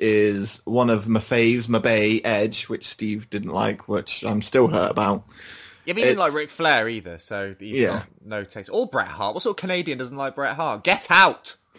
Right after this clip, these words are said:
Speaker 2: <laughs>
Speaker 1: He was pretty much the Canadian equivalent of you just liking whatever's not cool. Or
Speaker 2: <laughs>
Speaker 1: yeah. Um, so mine comes from the Royal Rumble of two thousand eleven.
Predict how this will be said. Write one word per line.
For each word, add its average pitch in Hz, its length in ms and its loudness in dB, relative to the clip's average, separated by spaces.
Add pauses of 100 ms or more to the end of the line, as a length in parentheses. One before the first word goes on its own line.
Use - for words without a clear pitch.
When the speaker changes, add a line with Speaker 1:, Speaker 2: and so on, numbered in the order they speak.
(280)
Speaker 2:
<laughs> - 80 -2 (920)
Speaker 1:
He - 100 -2
was 165 100 0
pretty 185 180 6
much 113 120 6
the - 60 -12
Canadian 110 380 4
equivalent 101 380 0
of 110 100 -4
you 110 180 6
just 104 200 -2
liking 104 340 0
whatever's 98 400 0
not 101 200 -2
cool. 101 360 2 (240)
Or 104 340 6
Speaker 2:
<laughs> - 80 -10
Speaker 1:
yeah. 104 260 2 (580)
Um, 127 560 2 (100)
so 143 200 2
mine 147 200 2
comes 147 220 -10
from 131 180 -6
the 120 80 -4
Royal 123 220 0
Rumble 113 440 0
of 104 200 0
two 160 180 -6
thousand 104 400 -2
eleven. 104 760 -2